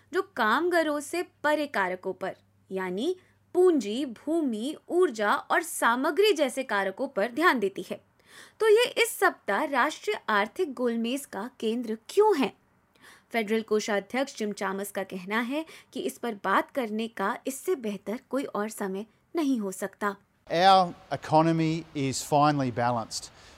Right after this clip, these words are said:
Speaker 2: between the progress that we've made on wages and inflation and living standards and the productivity that we desperately need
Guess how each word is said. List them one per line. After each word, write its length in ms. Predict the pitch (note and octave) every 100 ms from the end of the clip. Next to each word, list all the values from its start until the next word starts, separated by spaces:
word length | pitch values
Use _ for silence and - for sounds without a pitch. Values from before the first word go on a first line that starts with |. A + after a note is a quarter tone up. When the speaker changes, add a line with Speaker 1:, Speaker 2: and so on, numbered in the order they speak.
| -
Speaker 2:
between 360 | B2 - C#3+ B2+
the 60 |
progress 560 | A2 - D#3+ F3 F3 D3+
that 120 | D#3+ C3+
we've 180 | C3+ A#2+
made 300 | C3 C3 B2
on 200 | A2 G#2+
wages 600 | B2+ D#3 D3 D3+ D3+ - -
and 120 | A#2+
inflation 760 | A2 G#2 - C#3+ C#3+ C#3+ D3+ C#3 B2+
and 200 | B2 A2+
living 260 | A#2+ B2+ C3 -
standards 500 | B2 A2 G#2 D3+ - - - -
and 220 | C#3 C3 A#2+
the 60 | -
productivity 580 | D#3 D#3 C#3+ - G3 F#3 C#3+
that 140 | C#3
we 120 | B2+ A#2+
desperately 640 | C#3 C3+ - C#3 B2+ B2+
need 380 | B2 B2+ B2+